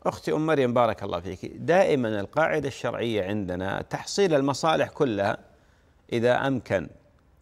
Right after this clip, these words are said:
تحصيل المصالح كلها إذا أمكن. فالحفظ مصلحة، والقراءة مصلحة، والورد اليومي مصلحة شرعية، كل هذه مصالح شرعية دينية وغير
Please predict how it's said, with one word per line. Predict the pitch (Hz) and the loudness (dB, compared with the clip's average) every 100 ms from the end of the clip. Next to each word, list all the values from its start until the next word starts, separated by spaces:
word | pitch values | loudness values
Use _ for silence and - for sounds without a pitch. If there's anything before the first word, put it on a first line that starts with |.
| _ | _
تحصيل | - - - 151 | -10 -6 0 2
المصالح | 117 110 98 117 107 87 - | 2 0 -2 0 0 -2 -6
كلها | 110 104 110 | -4 -2 0
إذا | 135 131 120 | 0 0 0
أمكن. | 113 - - _ _ _ | -2 -10 -18 _ _ _
فالحفظ | - 131 175 180 170 | -2 0 0 2 2
مصلحة، | 170 156 104 85 73 - _ _ _ _ _ _ - | 2 0 0 -4 -8 -20 _ _ _ _ _ _ -8
والقراءة | 113 113 117 123 139 160 156 | 0 2 2 4 6 6 4
مصلحة، | 151 160 - 107 80 76 - _ _ - | 2 -2 0 -2 -2 -8 -16 _ _ -6
والورد | 113 113 151 147 147 | -2 2 0 2 2
اليومي | 143 151 151 | 4 4 4
مصلحة | 147 156 - 110 98 | 0 0 0 0 0
شرعية، | 101 127 127 135 107 | 2 2 4 4 2
كل | - | 4
هذه | 147 139 | 4 4
مصالح | 135 131 143 139 | 0 -2 0 0
شرعية | 104 117 120 143 120 | 0 -2 0 2 0
دينية | 107 120 135 127 92 71 _ _ _ _ _ _ _ | 0 0 2 2 0 -4 _ _ _ _ _ _ _
وغير | - 110 113 110 101 53 50 50 50 50 - | -2 4 6 6 4 2 0 0 -2 -2 -6